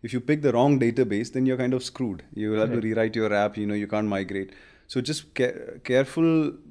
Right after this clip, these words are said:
Speaker 1: consideration and, uh, in, in which you pick robust technologies, right tools for the right job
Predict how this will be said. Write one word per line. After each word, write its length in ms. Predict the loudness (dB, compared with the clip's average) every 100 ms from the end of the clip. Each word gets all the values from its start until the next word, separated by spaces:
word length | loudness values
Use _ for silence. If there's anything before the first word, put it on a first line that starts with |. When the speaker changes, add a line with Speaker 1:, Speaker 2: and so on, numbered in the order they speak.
| -4
Speaker 1:
consideration 1000 | -2 0 -2 2 0 2 0 0 -2 -6 -14 -8
and, 260 | -6 -6 -10
uh, 100 | -18 -20 _ _ _ -12 -4
in, 140 | -2
in 160 | 0 0
which 200 | 0 -2
you 60 |
pick 360 | -4 -2 -4 -4 -8
robust 400 | -6 0 0 0
technologies, 560 | -4 -4 -4 -2 -2 -2
right 260 | -2 -2
tools 220 | -2 -4 -4
for 80 |
the 140 | -6 -2
right 280 | -2 -2 -4
job 380 | -2 -2 -2